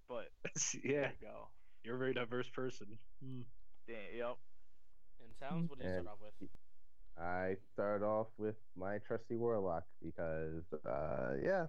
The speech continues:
Speaker 4: that's the first class I started off with, and, you know, you get a little fondness, a little soft spot in my heart for Warlocks, even though I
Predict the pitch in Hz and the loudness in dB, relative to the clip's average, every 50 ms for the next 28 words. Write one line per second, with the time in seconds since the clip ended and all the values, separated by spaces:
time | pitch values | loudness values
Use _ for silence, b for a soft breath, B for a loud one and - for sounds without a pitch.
0 | - - 151 151 - - 143 - - 131 131 - - - - - - - - - | 0 0 0 0 0 -2 -2 -2 0 -2 -2 -2 -4 -6 -6 -6 -6 -4 -2 0
1 | 127 117 110 - 95 98 - 87 82 82 82 78 82 - 92 92 92 - - 87 | 0 2 2 2 0 0 2 0 0 0 0 0 0 0 0 0 0 0 -2 -2
2 | 85 87 87 87 82 82 92 95 - - - 123 117 95 90 95 95 - - 123 | -2 -2 -4 -4 -6 -6 -6 -6 -4 -4 -2 0 2 4 4 4 2 0 -2 -4
3 | - - - 131 - - - - 135 139 131 123 120 - - - 147 151 156 151 | -6 -6 -6 -6 -6 -6 -4 -2 0 2 2 2 2 0 0 0 0 0 0 0
4 | 147 - - 131 123 123 123 123 120 123 - - 113 117 113 113 107 104 - - | -2 0 0 2 2 2 2 2 0 0 -2 -2 -4 -2 0 -2 -2 -2 -2 -2
5 | 104 98 98 98 98 92 - - 98 90 90 - - - 87 87 85 87 85 85 | -2 -2 -2 -2 -2 -4 -2 0 0 0 0 0 0 -2 0 0 2 2 2 4
6 | 85 85 85 98 - - - - - - 90 92 90 90 85 85 87 87 - b | 2 2 2 0 -2 -4 -4 -4 -2 0 0 2 4 4 4 4 2 0 -2 b
7 | b b b b b - 85 80 | b b b b b 0 0 0